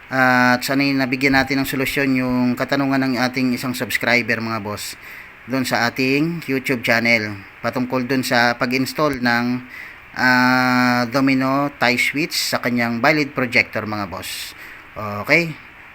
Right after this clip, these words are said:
at kung may katanungan kayo mga boss sa bidyong ito, ah, wag natin kalimutan mag-like mga boss, share and subscribe. Tapos mag-iwan na rin tayo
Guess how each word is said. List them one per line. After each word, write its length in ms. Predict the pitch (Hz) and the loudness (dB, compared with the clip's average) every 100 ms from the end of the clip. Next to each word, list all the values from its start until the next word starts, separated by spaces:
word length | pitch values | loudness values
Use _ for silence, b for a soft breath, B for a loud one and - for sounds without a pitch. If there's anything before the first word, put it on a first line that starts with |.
| - | -12
at 320 | 107 110 - - | -4 -2 -2 -2
kung 160 | 123 | 0
may 80 | 127 | 2
katanungan 480 | 131 139 143 143 139 | 0 0 2 4 4
kayo 160 | 143 139 | 4 4
mga 160 | 139 139 | 2 2
boss 240 | 170 - | 0 0
sa 420 | 143 127 127 123 123 | 2 4 6 6 4
bidyong 280 | 135 135 135 | 2 2 0
ito, 280 | 127 147 196 - - B B B - | 2 0 -2 -8 -20 B B B -14
ah, 480 | - 127 127 127 127 | 0 4 6 6 4
wag 80 | 139 | 4
natin 320 | 147 143 143 | 4 4 2
kalimutan 400 | 139 135 131 131 | 0 2 2 2
mag-like 400 | 127 120 117 117 | 0 2 2 2
mga 160 | 120 110 | 0 -4
boss, 160 | 104 | -4
share 200 | 104 120 | -2 -2
and 120 | 123 127 | -2 -2
subscribe. 560 | 107 - 120 113 104 90 | -4 0 2 4 2 -2
Tapos 480 | 113 107 110 110 127 | -4 -2 -4 -4 -2
mag-iwan 320 | 135 180 190 | -2 0 2
na 80 | 170 | 2
rin 160 | 160 | 2
tayo 80 | 147 | 4